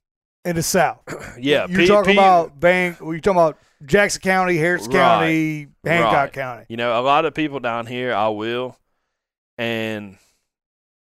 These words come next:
Speaker 2: it's, uh, you know, they, they'll, they'll call me, e-, especially if they're pleased with the work that he's done. You know,
Speaker 1: Right, right, right.
Speaker 2: if they shoot the deer,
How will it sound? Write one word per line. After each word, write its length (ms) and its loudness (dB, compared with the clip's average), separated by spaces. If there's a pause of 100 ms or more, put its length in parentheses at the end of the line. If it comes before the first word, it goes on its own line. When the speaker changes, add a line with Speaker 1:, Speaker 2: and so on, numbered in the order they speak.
Speaker 2:
it's, 320 -10
uh, 420 -2 (200)
you 100 -10
know, 160 -4
they, 240 -2
they'll, 280 0
they'll 200 -2
call 240 -2
me, 140 -4
e-, 320 -4
especially 380 -4
if 80 -10
they're 160 -8
pleased 480 -8
with 360 -10 (420)
the 100 -6
work 240 -4
that 120 -16
he's 180 -12
done. 240 -8
You 80 -12
know, 140 -8
Speaker 1:
Right, 120 -2
right, 260 -10
right. 140 -20
Speaker 2:
if 120 -4
they 160 2
shoot 220 -8
the 60 -20
deer, 400 -4